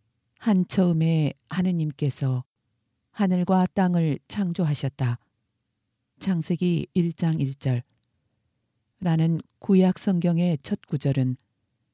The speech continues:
창조의 방법과 과정을 제시한 것이 아니라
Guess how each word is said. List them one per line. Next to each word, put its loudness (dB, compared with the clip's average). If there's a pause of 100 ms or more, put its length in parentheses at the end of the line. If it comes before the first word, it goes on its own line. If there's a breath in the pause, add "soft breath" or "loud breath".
(180)
창조의 2
방법과 0 (140)
과정을 0
제시한 -2
것이 -2
아니라 -2